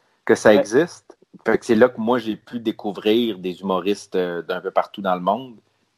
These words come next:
Speaker 1: et de comprendre que moi, ce que j'aimais faire, c'était quelque chose qui existait puis que c'était quelque chose que certaines personnes avaient maîtrisé de façon extraordinaire. C'est là que j'ai, que je me suis mis à intéresser à ça puis à approfondir mes connaissances. Et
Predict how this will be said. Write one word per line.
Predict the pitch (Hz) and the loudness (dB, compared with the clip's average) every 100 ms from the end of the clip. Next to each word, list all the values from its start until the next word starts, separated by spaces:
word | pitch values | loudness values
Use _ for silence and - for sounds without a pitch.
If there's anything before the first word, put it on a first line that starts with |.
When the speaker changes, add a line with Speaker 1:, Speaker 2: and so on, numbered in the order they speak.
| _ - | _ -8
Speaker 1:
et | 104 | -2
de | 101 | 0
comprendre | 98 120 113 104 117 117 123 123 117 101 _ _ _ _ _ - | 2 4 2 2 2 2 2 -6 -12 -18 _ _ _ _ _ -8
que | 113 104 | -4 -4
moi, | 110 123 | -4 -4
ce | - | -2
que | 110 | -4
j'aimais | 110 110 101 | -2 -2 -2
faire, | - 104 117 127 120 _ _ _ _ | 2 4 4 -2 -6 _ _ _ _
c'était | _ 113 107 113 | _ -6 -2 -2
quelque | 110 - | -4 -6
chose | - 113 123 113 | -4 -2 -2 -6
qui | - 113 | -8 -8
existait | 95 - - - 117 127 | -8 -16 -10 2 4 4
puis | |
que | - 95 - | -2 -6 -4
c'était | 101 | -6
quelque | - - | -4 -2
chose | 120 - | -2 0
que | 104 | -2
certaines | - 107 - 113 110 | 2 -2 0 -2 0
personnes | 104 - 117 113 | -2 -2 -6 -4
avaient | 104 92 104 | -4 -2 0
maîtrisé | 101 104 101 - 101 92 113 113 107 _ - | 0 0 -2 -6 -6 0 2 2 -4 _ -18
de | 92 90 98 | -2 0 2
façon | 98 110 104 | 2 2 0
extraordinaire. | - - 107 95 90 101 117 123 - _ _ _ | 2 4 6 4 0 0 0 -2 -8 _ _ _
C'est | - 104 | -2 2
là | 104 | 4
que | 101 | 2
j'ai, | 98 | -2
que | - 98 | -4 -4
je | 101 | -4
me | 101 | -8
suis | - 104 | -6 -2
mis | |
à | 101 | 0
intéresser | 98 101 95 - | 0 0 0 0
à | 101 | -2
ça | - 113 | -2 -6
puis | - | 0
à | 95 | 0
approfondir | - 98 98 95 107 | -2 -8 -6 -4 -2
mes | 101 | 0
connaissances. | 104 98 - 110 117 110 - _ _ - | 0 -2 -4 -6 -6 -12 -18 _ _ 2
Et | 117 117 110 | 4 4 0